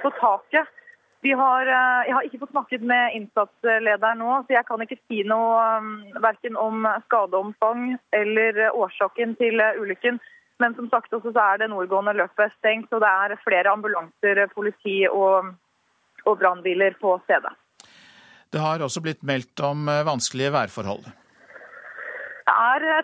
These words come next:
Speaker 1: tett tåke. Den har lettet litt. Nå har jeg vært her, eh, en, en stund. Det har som sagt lettet litt, men det er fortsatt tett tåke, og det hørte jeg også eh,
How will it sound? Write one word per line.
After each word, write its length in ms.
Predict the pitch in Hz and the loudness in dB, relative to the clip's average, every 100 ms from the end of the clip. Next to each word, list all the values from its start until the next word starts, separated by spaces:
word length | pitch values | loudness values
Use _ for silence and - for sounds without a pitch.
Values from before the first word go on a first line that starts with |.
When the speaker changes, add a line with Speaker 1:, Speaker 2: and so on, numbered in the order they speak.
| - | -2
Speaker 1:
tett 360 | 294 - 302 | -4 -4 -4
tåke. 280 | 311 233 269 | 0 0 0
Den 120 | 269 | 0
har 120 | 285 285 | 0 0
lettet 300 | 294 - 240 | -2 -6 -4
litt. 260 | 254 311 _ 302 | -2 -4 _ 0
Nå 240 | 294 277 | 2 2
har 160 | 254 269 | 4 2
jeg 80 | |
vært 200 | 240 - 269 | 0 -4 0
her, 240 | 254 240 | 0 2
eh, 260 | 262 254 254 | 2 2 0
en, 180 | 254 | 0
en 280 | 254 247 262 | 0 0 -2
stund. 240 | - 277 277 | -2 -2 0
Det 60 | |
har 120 | 262 269 | 0 -2
som 120 | 262 | -2
sagt 220 | 254 254 | -4 -2
lettet 340 | 277 269 262 240 | -4 -4 -4 -6
litt, 160 | - | -4
men 80 | 254 | 0
det 80 | 240 | 2
er 160 | 233 | 2
fortsatt 400 | 262 262 269 254 - - | 0 -4 -2 -4 -4 -4
tett 320 | 254 - 247 | -4 -6 -2
tåke, 380 | 262 196 - 254 | 0 0 0 0
og 80 | 247 | 0
det 100 | 247 | 0
hørte 240 | 208 - | 0 0
jeg 140 | 233 202 | 0 0
også 240 | 233 233 226 - _ - - - | 0 0 -2 -18 _ -20 -8 -2
eh, 180 | 247 | 0